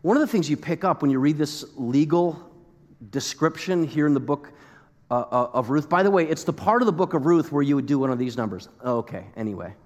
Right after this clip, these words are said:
where's the good stuff? How can we get to the good part?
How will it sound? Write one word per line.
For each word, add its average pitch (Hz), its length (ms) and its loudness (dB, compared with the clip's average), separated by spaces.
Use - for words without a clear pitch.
where's 117 180 -6
the 117 80 -8
good 104 220 -6
stuff? - 480 -12
How 147 140 -2
can 151 180 0
we 135 80 2
get 139 260 -4
to 135 220 0
the 117 300 -2
good 110 200 -4
part? 95 280 -10